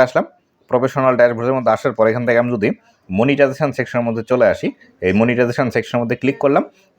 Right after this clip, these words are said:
মনিটাইজেশন সেকশনের মধ্যে ক্লিক করার পর এখান থেকে দেখুন, আমার কিন্তু কনটেন্ট মনিটাইজেশন already আমার Facebook পেজের মধ্যে আছে। এবং এখান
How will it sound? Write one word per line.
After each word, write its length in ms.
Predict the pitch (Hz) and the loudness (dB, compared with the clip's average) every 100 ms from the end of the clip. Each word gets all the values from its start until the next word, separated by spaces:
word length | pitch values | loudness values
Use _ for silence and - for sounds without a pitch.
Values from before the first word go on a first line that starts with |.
| 90 | 0
মনিটাইজেশন 480 | 139 151 135 127 120 | 2 2 0 -2 -2
সেকশনের 260 | 117 - 117 | -2 -2 -2
মধ্যে 140 | 113 120 | -2 -2
ক্লিক 140 | 135 123 | 0 2
করার 180 | 107 - | 2 2
পর 80 | 139 - _ - | 0 -2 _ -4
এখান 140 | 104 131 | -2 0
থেকে 140 | 123 113 | 0 0
দেখুন, 160 | 92 156 170 | 0 -2 0
আমার 120 | 107 107 | 0 0
কিন্তু 180 | 104 180 - - _ - | 0 0 -2 -10 _ -2
কনটেন্ট 300 | 139 147 139 | 0 2 0
মনিটাইজেশন 480 | 107 101 95 92 196 311 - _ - | 0 0 0 0 -4 -6 -10 _ -2
already 300 | 123 120 98 147 | 0 2 0 0
আমার 120 | 110 - | 0 0
Facebook 280 | 107 101 98 | -2 -2 0
পেজের 200 | 107 101 95 | 2 2 2
মধ্যে 160 | 95 92 | 2 2
আছে। 160 | 92 175 175 | 2 0 0
এবং 100 | 113 113 | 0 0
এখান 120 | 123 | 0